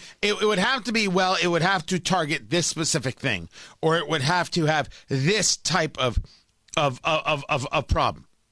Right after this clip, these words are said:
For example, if people were told there's a variant, and this variant is most aggressive on kids between the ages of eight and fifteen,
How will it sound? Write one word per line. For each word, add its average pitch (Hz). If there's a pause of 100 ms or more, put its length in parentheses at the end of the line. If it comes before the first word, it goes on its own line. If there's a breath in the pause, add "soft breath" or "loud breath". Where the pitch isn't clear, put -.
(800 soft breath)
For 233
example, 208 (580 soft breath)
if 180
people 254
were 247
told 151
there's 160
a 214
variant, 127 (240 loud breath)
and 156
this 226
variant 165 (280 loud breath)
is 165
most 175
aggressive 170 (260 loud breath)
on 170
kids 180
between 196
the 180
ages 156
of 143
eight 214
and 175
fifteen, 151